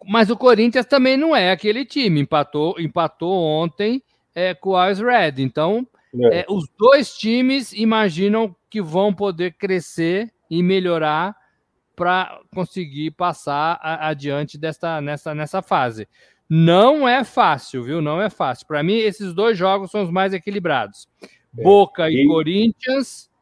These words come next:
Speaker 1: e Vélez e, e, e River.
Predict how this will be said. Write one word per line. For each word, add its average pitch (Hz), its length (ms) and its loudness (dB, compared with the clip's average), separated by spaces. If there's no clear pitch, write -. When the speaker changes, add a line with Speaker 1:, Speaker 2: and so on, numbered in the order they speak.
Speaker 1:
e 208 100 -6
Vélez 190 800 -2
e, 196 140 -10
e, 175 120 -8
e 170 40 -4
River. 104 500 -6